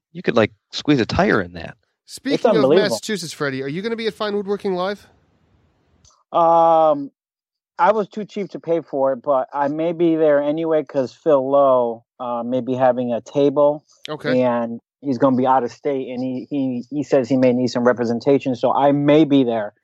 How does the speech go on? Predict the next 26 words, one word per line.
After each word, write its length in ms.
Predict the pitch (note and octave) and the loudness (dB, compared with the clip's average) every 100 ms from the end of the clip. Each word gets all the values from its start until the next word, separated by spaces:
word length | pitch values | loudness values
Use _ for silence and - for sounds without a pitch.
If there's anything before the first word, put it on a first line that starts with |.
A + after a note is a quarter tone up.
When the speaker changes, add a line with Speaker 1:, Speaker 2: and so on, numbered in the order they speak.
| _ _ | _ _
Speaker 2:
Well, 160 | D3+ D#3 | -6 0
Speaker 3:
I've 120 | B2 | 2
yet 160 | C3 C#3+ | 2 2
to 120 | C#3+ | -2
get, 260 | B2 C#3 - D3 | 0 -2 -2 -4
get 140 | C#3 | 0
a 60 | C3 | 0
response. 600 | A#2+ A2+ - A2 G2 - - _ _ - | -2 -8 -6 -6 -8 -20 -20 _ _ -2
Speaker 2:
if, 280 | E3+ - | -2 0
um, 340 | E3 D3+ C#3+ C#3 | 0 0 0 -4
if 160 | D#3+ C3 | -6 -4
you 140 | D#3 | -2
might 300 | D#3+ D#3+ E3+ | 0 0 -2
want 300 | D3+ D3 D#3 - | -2 0 0 -2
to 100 | C#3+ | -8
pick 240 | - D3 | -4 -4
up 100 | B2+ | -2
a 40 | B2+ | -2
real 260 | A#2+ C#3+ | 2 2
one 160 | C3+ A#2 | 2 0
for 80 | A2 | -6
three 140 | B2 A#2+ | -8 -6
hundred 100 | A#2 | -6
dollars, 300 | A#2+ A#2 A2 | -6 -8 -10
I 120 | A#2 | -12
might 260 | A#2 A#2 | -10 -14